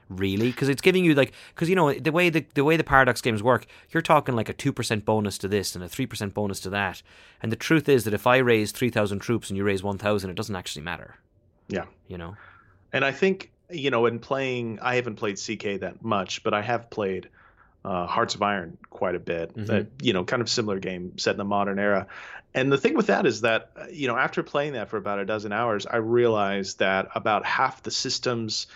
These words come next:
Speaker 2: uh, half the options available to the player just don't matter. The,
Speaker 1: Yeah.
Speaker 2: you know, the thing that you really
Speaker 1: Yes.
Speaker 2: need to focus on, uh, is industry building factories, and that's it.
Speaker 1: Yes.
Speaker 2: Uh, everything else you can largely ignore. And, you know, and having some of those systems in there,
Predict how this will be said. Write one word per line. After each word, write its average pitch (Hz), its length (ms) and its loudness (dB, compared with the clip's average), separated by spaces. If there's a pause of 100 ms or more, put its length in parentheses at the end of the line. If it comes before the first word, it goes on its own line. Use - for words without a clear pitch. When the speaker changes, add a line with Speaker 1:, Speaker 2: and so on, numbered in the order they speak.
(340)
Speaker 2:
uh, 92 220 -2
half 123 400 0
the 110 140 0
options 110 380 -2
available 98 400 -4
to - 80 -16
the 101 80 -14
player 95 280 0
just 95 180 -6
don't 87 160 -2
matter. 82 300 -12 (320)
The, 101 160 2
Speaker 1:
Yeah. 151 200 6
Speaker 2:
you 107 180 2
know, 95 100 2
the 95 80 -4
thing 127 200 -2
that 113 140 0
you 120 80 2
really 127 200 6
Speaker 1:
Yes. 123 80 4
Speaker 2:
need 110 120 2
to 101 60 2
focus 101 340 0
on, 98 240 0 (480)
uh, 101 60 2
is 101 240 2
industry 139 440 4
building 104 300 2
factories, - 560 -4
and 98 120 -4
that's 85 200 -4
it. 98 60 -2
Speaker 1:
Yes. - 500 -14
Speaker 2:
Uh, - 180 -6
everything 143 360 2
else 104 240 2
you 107 80 -4
can 95 180 -8
largely 92 400 -6
ignore. - 400 -12 (500)
And, 107 560 2 (180)
you 143 260 -2
know, 120 200 2
and 127 220 0
having 170 320 -2
some 175 140 -4
of 156 80 -4
those 143 140 -2
systems 127 440 -8
in 131 180 -2
there, 101 440 -2